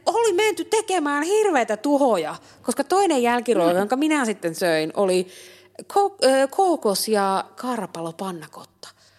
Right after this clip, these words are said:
Speaker 1: Ja sanonpahan vaan, jos siinä ei olisi ollut sitä ka-, kookosta, niin olisi ollut hyvä, koska toi oli ehkä eka kerta ikinä, kun jätin pannakottaa syömättä.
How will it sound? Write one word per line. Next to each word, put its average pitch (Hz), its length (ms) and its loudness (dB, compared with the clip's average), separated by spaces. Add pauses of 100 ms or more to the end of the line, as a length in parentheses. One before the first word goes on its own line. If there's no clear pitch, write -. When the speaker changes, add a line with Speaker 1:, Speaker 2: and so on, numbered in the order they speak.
(380)
Speaker 1:
Ja 302 140 0
sanonpahan 302 680 0
vaan, 349 220 0
jos 294 160 -2
siinä 294 220 -4
ei 311 60 0
olisi 311 140 -4
ollut 311 240 -2
sitä - 200 -12
ka-, - 220 -8 (100)
kookosta, 180 580 -2
niin 160 60 -6
olisi 156 140 -8
ollut 180 160 -6
hyvä, 208 220 -2
koska 175 240 -12 (520)
toi 381 120 0
oli 233 120 0
ehkä 214 260 -6
eka 262 180 -4
kerta 208 240 -8
ikinä, 226 260 -4
kun 175 140 -6
jätin 170 200 -6
pannakottaa 156 560 -10
syömättä. - 560 -10